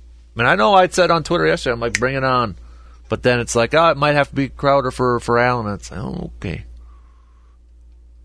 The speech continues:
Now, I'd like a little bit more consistency from my starting two guard than what they've gotten Grayson Allen, but if it's between those two, whew. Defense or three-point shooting? Do the Bucks have enough three-point shooting without Grayson Allen? That's the question.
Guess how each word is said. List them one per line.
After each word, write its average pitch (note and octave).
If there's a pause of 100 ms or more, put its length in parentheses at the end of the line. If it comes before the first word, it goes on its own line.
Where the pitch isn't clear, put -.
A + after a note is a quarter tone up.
(140)
Now, F#2
I'd F2
like G2
a F2+
little F#2
bit E2+
more F#2
consistency -
from E2+
my E2
starting D#2
two F2+
guard E2
than D#2+
what D#2
they've D#2
gotten D#2+
Grayson B1+
Allen, D#2
but A#2+ (560)
if -
it's F#2+
between G2
those F#2
two, B2 (220)
whew. F#2+ (680)
Defense E3
or D#3
three-point B2
shooting? - (840)
Do E2+
the E2+
Bucks B2
have C3
enough A2+
three-point A2
shooting F#2+
without F#2
Grayson E2+
Allen? D2+
That's G#2+
the -
question. -